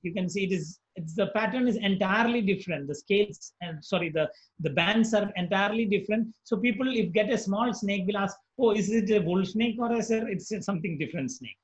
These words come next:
So these are different kinds of snakes, uh, difference between the young ones and the, um,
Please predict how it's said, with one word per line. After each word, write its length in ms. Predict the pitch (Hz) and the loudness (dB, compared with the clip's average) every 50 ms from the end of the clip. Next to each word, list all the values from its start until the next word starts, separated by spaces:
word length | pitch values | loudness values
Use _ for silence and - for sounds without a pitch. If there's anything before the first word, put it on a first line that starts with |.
| _ _ _ _ _ _ | _ _ _ _ _ _
So 180 | - 190 175 | -2 -2 0
these 280 | 160 185 254 269 - 269 | 2 2 0 0 2 2
are 140 | 233 214 202 | 2 2 2
different 440 | 180 175 208 202 175 226 233 220 220 | 2 4 4 4 4 2 2 2 0
kinds 240 | 202 208 202 185 | 0 0 0 -2
of 100 | 196 190 | -2 -4
snakes, 460 | - - 185 185 190 185 185 - - - - 190 | -2 -2 0 0 0 0 -2 -6 -12 -10 -6 -6
uh, 220 | 175 165 165 175 | -2 -2 -2 -2
difference 540 | 165 165 185 185 202 220 226 208 - - - _ _ _ _ _ _ - | -2 -2 -2 0 0 0 0 0 -2 -4 -10 _ _ _ _ _ _ -4
between 680 | 175 165 185 175 185 180 196 196 208 208 208 202 196 180 | -2 -2 0 0 0 0 2 2 2 2 2 2 2 2
the 100 | 190 170 | 2 2
young 260 | 160 175 185 208 220 | 2 2 2 4 4
ones 300 | 233 240 254 247 - - - | 4 4 4 2 -2 -4 -4
and 200 | 190 180 180 180 | -2 -2 0 2
the, 160 | 208 240 294 | 0 0 0
um, 280 | - 185 170 165 160 | -2 -4 -6 -6 -6